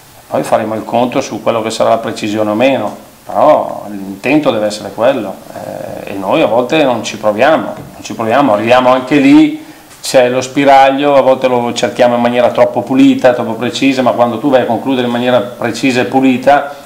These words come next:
anche il portiere ha la possibilità di piazzarsi in maniera precisa e pulito. Quando invece lo sorprendi perché è un tiro, eh, come dire, accelerato, eh, lo prendi in controtempo e su-, fai magari anche dei gol,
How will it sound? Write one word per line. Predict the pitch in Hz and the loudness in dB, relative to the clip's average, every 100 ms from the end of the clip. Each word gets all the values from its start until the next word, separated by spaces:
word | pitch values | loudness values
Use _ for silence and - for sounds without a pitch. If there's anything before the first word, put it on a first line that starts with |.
| - | -4
anche | 123 113 120 | -4 -2 -6
il | |
portiere | 110 117 127 147 | -2 -2 0 4
ha | 139 | 4
la | |
possibilità | 117 110 123 113 123 | 2 -6 -8 0 2
di | 123 | 2
piazzarsi | - 113 - 120 - | -2 -4 2 2 0
in | 120 | -6
maniera | 113 113 | -4 -4
precisa | 113 113 - 117 110 | -4 -6 -4 -4 -4
e | |
pulito. | 113 110 107 - | -4 -4 -4 -6
Quando | 104 - 120 | -4 -2 -2
invece | 120 131 127 131 - - - - - | -2 -4 0 0 -2 -14 -20 -20 -6
lo | 131 | -2
sorprendi | 131 131 - 135 139 127 123 | 0 -2 0 2 2 0 0
perché | 123 - 131 | 0 0 2
è | 123 | 2
un | 123 110 | 2 -2
tiro, | - 135 135 127 - - - - - | 0 2 4 4 2 -10 -20 -20 -12
eh, | - 123 120 120 120 117 113 | -2 0 2 2 2 0 -2
come | 117 117 | -4 0
dire, | 123 123 117 117 | 0 0 -2 -2
accelerato, | 127 120 - 147 135 135 139 131 123 135 151 151 - - - - - - - - | -2 0 0 0 4 6 6 4 4 2 0 0 -6 -18 -20 -20 -20 -20 -20 -16
eh, | - - - 110 113 104 98 101 98 101 | -6 -6 -2 -2 -2 -2 -2 -2 -2 -2
lo | 104 | -2
prendi | 110 107 | -2 -2
in | 104 | -4
controtempo | 110 107 113 107 110 110 | -4 -4 -4 -2 -2 -2
e | |
su-, | 135 113 | -4 -6
fai | 101 117 | -6 -6
magari | 113 110 123 | -2 0 0
anche | 120 123 | 0 -4
dei | 113 110 | -6 -2
gol, | 120 127 123 107 | 4 4 4 -2